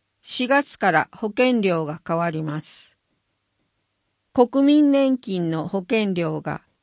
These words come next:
四月から一万七千九百二十円に変わります。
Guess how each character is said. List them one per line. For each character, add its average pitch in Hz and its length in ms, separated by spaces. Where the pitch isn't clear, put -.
四 - 240
月 262 340
か 185 140
ら 143 220
一 214 280
万 220 460
七 214 380
千 180 400
九 247 240
百 190 480
二 196 240
十 214 300
円 160 240
に 151 200
変 170 140
わ 175 100
り 170 140
ま 165 180
す。 - 320